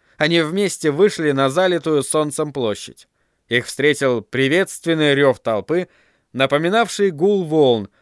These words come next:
омывавших пустынные берега восточного Бароната. Томас огляделся, изумленный таким шумом, и первой его мыслью было:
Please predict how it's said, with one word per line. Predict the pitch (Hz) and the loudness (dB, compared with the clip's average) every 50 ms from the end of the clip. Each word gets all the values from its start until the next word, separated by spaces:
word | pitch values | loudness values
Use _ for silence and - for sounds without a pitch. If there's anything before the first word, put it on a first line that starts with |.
| _ - | _ -6
омывавших | 117 123 131 131 120 139 156 156 - - 160 139 - | -4 -2 0 2 4 4 4 2 2 -2 -8 -8 -6
пустынные | - 139 123 - - - 135 135 131 131 131 131 127 | -6 -6 -6 -6 -6 -4 -2 -2 -2 -2 -4 -4 -2
берега | 127 123 120 120 117 131 135 | -2 -2 -2 0 2 2 2
восточного | 127 127 123 - - 127 120 104 - - 123 123 127 123 | 2 0 -4 -4 -4 -4 -4 -4 -4 -8 -6 -4 -4 -2
Бароната. | 127 131 131 135 135 131 127 113 101 95 - 90 87 - _ _ _ _ _ _ _ _ _ _ - | 0 0 0 2 0 0 -2 -4 -8 -8 -12 -16 -20 -20 _ _ _ _ _ _ _ _ _ _ -2
Томас | 127 123 117 110 101 - 113 | -2 -2 -2 -2 -6 -8 -10
огляделся, | 101 107 107 107 101 - 156 180 170 - - 117 - _ _ _ - | -8 -8 -8 -10 -6 -2 -2 0 0 -2 -4 -8 -10 _ _ _ -6
изумленный | 139 135 123 147 151 160 180 180 156 139 131 123 120 | -4 -2 -2 -2 0 2 2 2 2 2 0 -2 -2
таким | - 131 131 - 147 135 127 | -2 -2 -2 -2 -4 -4 -4
шумом, | - - 156 143 123 113 101 95 - _ _ _ _ _ _ _ | -6 -4 -2 -2 -2 -2 -6 -8 -10 _ _ _ _ _ _ _
и | - 123 123 | -4 -4 -2
первой | - 160 185 190 165 143 139 131 | 2 4 4 4 4 2 0 0
его | 127 120 117 117 117 | 0 0 0 -2 -2
мыслью | 131 160 208 220 - - - 135 127 120 | -2 -2 -4 -4 -4 -4 -4 -2 -2 0
было: | 123 143 147 139 139 127 | 2 2 4 4 2 2